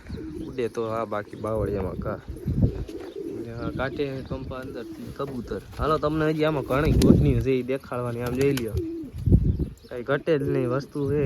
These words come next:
એક નંબર. આટલાક જ રાખવાના ભાઈ હવે. આટલાક જ કાઢે ઓલા બધા હજી અત્યારે. ફટાફટ જો હું તમને બચ્ચા દેખાડું. જો ત્યાં લગીને વહી ગયા છે કંપા.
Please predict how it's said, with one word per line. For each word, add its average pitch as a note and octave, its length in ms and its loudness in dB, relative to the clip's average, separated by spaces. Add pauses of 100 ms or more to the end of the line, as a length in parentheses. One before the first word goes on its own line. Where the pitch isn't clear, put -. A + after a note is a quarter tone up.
(120)
એક B2 140 -4
નંબર. A#2 320 -2 (1800)
આટલાક D3+ 360 2
જ C3+ 100 0
રાખવાના C#3+ 480 0
ભાઈ A#2+ 240 0
હવે. A2+ 160 -4 (840)
આટલાક F3+ 360 2
જ F3+ 80 4 (800)
કાઢે D#3 280 4
ઓલા F3 200 4
બધા E3+ 320 0
હજી D#3 180 0
અત્યારે. D3+ 360 -6 (2000)
ફટાફટ B2+ 340 -4
જો B2+ 120 -2
હું C3 180 2
તમને B2 200 0
બચ્ચા B2+ 320 2
દેખાડું. D#3 480 0 (720)
જો G#2+ 180 -2
ત્યાં A#2+ 240 -4
લગીને A#2 260 -4
વહી A#2 220 0
ગયા A#2 200 -2
છે A#2 100 -6
કંપા. A#2 400 -4